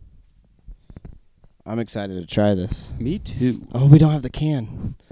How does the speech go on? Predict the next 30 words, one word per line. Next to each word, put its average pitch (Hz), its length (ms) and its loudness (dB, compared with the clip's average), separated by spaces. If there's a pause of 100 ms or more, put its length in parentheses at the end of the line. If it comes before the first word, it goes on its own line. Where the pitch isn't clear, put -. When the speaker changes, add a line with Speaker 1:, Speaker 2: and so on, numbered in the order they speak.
(920)
Speaker 1:
Can't 101 180 -6
read 104 140 0
the 95 80 -8
can. - 640 -6
Speaker 2:
That's - 200 0
okay. 110 180 -2
We'll 117 100 4
get 113 120 0
it 117 60 -2
back. - 200 -6 (100)
Speaker 1:
Yep. - 160 -4 (920)
We'll 160 140 -4
tell 165 160 2
you 165 140 2
what 135 160 -2
we 117 100 -4
think 131 340 -2
first, 160 460 -2 (680)
and 113 120 -2
then 120 280 -2
we'll 110 400 -4 (160)
tell 113 200 -4
you 107 180 -4
what 98 260 -8
we're 104 120 -8
supposed - 560 -4
to 95 80 -18
think - 400 -20 (600)
after 95 300 -16
that. 69 220 -20